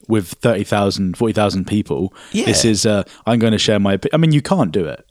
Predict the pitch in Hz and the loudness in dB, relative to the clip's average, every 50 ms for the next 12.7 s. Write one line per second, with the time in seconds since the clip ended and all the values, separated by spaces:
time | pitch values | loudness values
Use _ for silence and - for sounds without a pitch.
0 | _ _ _ - 117 127 120 - 107 104 95 92 95 92 - 101 98 92 85 98 | _ _ _ -2 0 0 0 0 -2 -2 -2 0 -2 -2 -2 -2 -2 -2 -2 -2
1 | 95 95 127 156 165 170 180 175 - - 156 139 135 131 113 - - 131 135 131 | 0 2 2 2 4 4 4 2 2 4 4 4 4 2 2 2 4 4 4 4
2 | 120 95 82 78 104 127 - - - - - 107 113 120 110 - 117 110 107 107 | 4 2 2 0 0 -2 -2 -6 -14 -10 -4 0 2 2 2 4 2 4 4 4
3 | 120 131 135 117 - 98 92 95 104 - - 131 117 - - - 73 76 - _ | 4 2 2 0 -4 -6 -4 -4 -6 -6 -6 -6 -6 -6 -6 -8 -8 -10 -10 _
4 | _ - - 107 - - 131 - 175 - 131 117 107 101 98 98 127 107 104 - | _ -12 -10 -6 -4 -2 -2 0 0 2 2 2 2 2 2 2 2 2 2 0
5 | - 69 69 - - _ _ _ _ _ - 143 135 131 127 127 123 - - 139 | -2 -6 -10 -10 -16 _ _ _ _ _ 0 0 2 2 2 2 2 2 0 0
6 | 160 156 135 - - 95 80 80 - 92 92 - _ _ _ _ - - 117 113 | 0 0 0 0 -2 -2 -2 -2 -4 -8 -10 -14 _ _ _ _ -4 0 2 2
7 | 113 113 110 110 110 - - - - 120 110 107 110 107 104 104 101 101 104 - | 2 2 2 2 0 0 0 2 2 4 4 4 4 4 2 2 2 0 0 -2
8 | - - - - - - _ _ _ _ _ _ _ _ _ _ - 131 120 113 | -6 -16 -20 -20 -20 -20 _ _ _ _ _ _ _ _ _ _ -6 -4 0 2
9 | 120 123 - 135 123 113 110 - - 107 113 117 - 123 120 113 117 117 - - | 2 2 2 2 2 0 0 -2 -2 -2 -2 0 2 2 2 2 2 0 0 -2
10 | - 117 104 - - 107 107 104 98 98 - 110 101 - - 98 95 95 95 95 | -4 -4 -4 -2 0 0 0 0 0 -2 -2 -2 -2 0 0 0 0 2 2 2
11 | 82 - - 95 90 87 - - 160 135 127 98 82 87 90 87 - 92 92 - | 0 0 -2 -2 -2 -2 -2 -2 -2 0 0 0 0 0 -2 -2 -2 -2 -2 -2
12 | - 85 87 87 - - - - - - 104 107 107 - | -2 -2 -2 -4 -6 -8 -12 -12 -6 -2 -2 -2 -2 -2